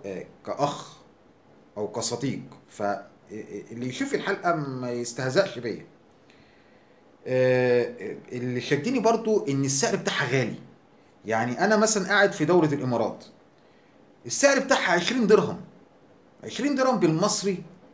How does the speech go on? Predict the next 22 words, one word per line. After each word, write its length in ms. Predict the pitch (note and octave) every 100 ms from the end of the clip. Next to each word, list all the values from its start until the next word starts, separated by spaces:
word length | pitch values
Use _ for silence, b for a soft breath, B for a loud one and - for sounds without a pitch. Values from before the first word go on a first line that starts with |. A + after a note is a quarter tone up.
| _ _ C3+
أنت 180 | D#3
بتدخل 380 | F#3 E3 - B3
لك 100 | B3+ -
تقريبًا 280 | D#3+ A3+ A3
في 160 | -
حوالي 880 | - D#3 F#3+ A3 A3 G3 F3+ D#3 C3 - B B B B B B B _ _ -
مية 180 | F#3 A#3
وخمستاشر 600 | - E3+ D#3 A3 G#3+ D#3+
جنيه 420 | C#3 D3+ A#2+ F2+
الكيلو. 440 | A#2+ - F#3 C#3 A#2 - - _ _ _
ليه؟ 340 | C3 E3+ C3 - - - _ _ _ _ _ _ _ _ F#2+
يعني 280 | F#2+ G2 F2+
هي 360 | A#2 B2+ B2+
إيه؟ 320 | C3+ D3+ A#2+ D#2+ - - -
يعني 200 | F2+ F#2+ F2
إيه؟ 220 | G2+ G2 F#2 - - G#2
يعني 260 | G2+ G#2+
هي 180 | D3 D#3
بتديني 480 | - C3+ - F3+ F#3+
في 120 | D3+
الآخر 560 | C#3+ E3+ F#3+ G3 F#3 - - - _ _ -
إيه؟ 320 | F3+ D3+ A2+